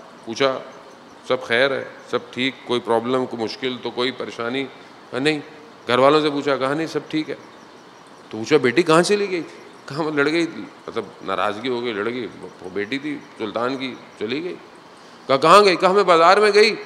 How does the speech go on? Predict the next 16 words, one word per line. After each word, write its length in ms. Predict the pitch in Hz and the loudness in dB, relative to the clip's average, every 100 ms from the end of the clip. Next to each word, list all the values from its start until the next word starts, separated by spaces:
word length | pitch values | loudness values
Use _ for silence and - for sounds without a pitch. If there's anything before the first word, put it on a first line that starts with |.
| - - - - - - | -16 -20 -20 -20 -20 -6
بازار 280 | 110 127 143 | 2 4 6
بند 220 | 147 185 | 4 2
تھا، 180 | 170 131 - - - | 0 -2 -8 -16 -4
رات 200 | 110 123 | 0 0
کا 80 | 139 | 0
وقت 200 | 139 143 | 0 0
ہو 140 | 143 | 0
گیا 140 | 170 151 | 0 0
تھا، 180 | 127 107 - - - - - - - | -2 -6 -10 -20 -20 -20 -20 -20 -4
ایک 160 | 190 175 - - - - - - - - - - | -4 -4 -10 -20 -20 -20 -20 -20 -20 -20 -20 -8
دروازہ 300 | 107 110 117 131 | -2 0 2 0
کھلا 200 | 110 104 | 0 0
ہوا 140 | 101 98 | 0 0
تھا 100 | 95 | -2
بازار 300 | 90 90 87 | -2 -2 -4
میں، 180 | 87 | -8